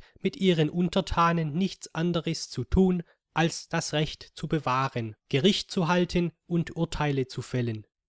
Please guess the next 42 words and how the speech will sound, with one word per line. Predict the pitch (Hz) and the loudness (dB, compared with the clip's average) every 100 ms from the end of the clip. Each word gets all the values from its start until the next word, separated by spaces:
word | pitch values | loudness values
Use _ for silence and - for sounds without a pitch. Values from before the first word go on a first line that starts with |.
| _ _ _ | _ _ _
Wenn | 156 196 214 190 | 2 4 4 0
sie | 151 180 160 160 | 0 0 2 0
sich | 143 151 135 - | 0 0 -2 -2
aber | 143 135 127 | -2 -2 -2
empören | 123 120 156 165 185 190 | -4 0 2 2 2 -2
und | 175 175 - | -2 -4 0
auflehnen, | 190 196 - 131 139 170 190 170 _ _ _ _ _ _ _ _ | 0 0 -2 -2 0 0 -2 -6 _ _ _ _ _ _ _ _
wie | - 202 | 0 4
es | 190 - | 4 2
jüngst | - 170 180 - | 2 4 4 0
die | 139 | -2
Bauern | 151 165 175 170 | 2 4 2 0
taten, | 165 165 165 165 151 - _ _ _ _ _ | 0 0 -2 -4 -6 -10 _ _ _ _ _
ist | 202 202 - | 0 0 0
es | 180 - - | -6 -4 0
recht | 165 - - | -2 -2 2
billig, | 170 170 170 - _ _ | 4 4 0 -8 _ _
gegen | - 233 226 196 | -2 2 2 2
sie | - 196 | 2 4
mit | 175 170 - _ - | 4 2 -2 _ -4
Gewalt | 208 135 127 143 - | 0 0 0 -4 -10
vorzugehen.“ | - 196 202 - - 123 113 104 _ - - _ _ | -6 -2 -2 -2 -4 -4 -4 -10 _ -20 -20 _ _
Also | - 180 196 | 0 2 4
der | 175 143 | 2 2
Herr | 139 | 2
Luther, | 185 - 180 | 2 0 0
der | 160 | 2
war | 151 160 | 2 2
schon | - 151 | 0 0
immer | 170 160 | 2 2
mehr | 151 156 | 2 -2
so | - | -2
ein | 147 147 | -4 -4
Fan | - 139 156 | -2 0 0
von | - 156 | -2 -4
Obrigkeit | - 190 - 147 - - 127 120 - | 2 2 2 -4 -8 -6 -4 -4 -6
und | 151 160 | -6 -2
Unterdrückung, | 170 156 151 170 156 110 110 | -2 -2 -2 -2 -4 -6 -4
also | 143 147 139 | -4 -2 0
wenn's | 135 160 - | 2 0 0
halt | 156 147 | -2 -2
seinen | - 147 160 | -2 -2 -2